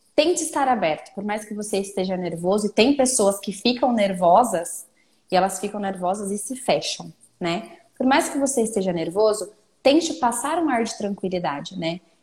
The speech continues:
Então, ok, vai estar no checklist também. Tentar passar uma expressão mais calma. Então, a gente sabe que você usar uma voz um pouco mais aguda,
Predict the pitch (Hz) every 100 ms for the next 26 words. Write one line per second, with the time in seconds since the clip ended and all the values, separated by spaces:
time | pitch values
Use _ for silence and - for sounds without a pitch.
0 | - 185 190 208 214 220 - 220 196 156
1 | - - 190 208 240 262 311 311 330 320
2 | 320 381 359 196 165 - - - 185 170
3 | 175 208 254 285 269 294 294 - 254 -
4 | 302 330 - - 220 202 180 165 151 -
5 | _ _ - 233 247 262 262 - 208 190
6 | 180 180 185 185 208 202 196 190 175 180
7 | 175 175 180 170 180 165 156 151 208 220
8 | 202 202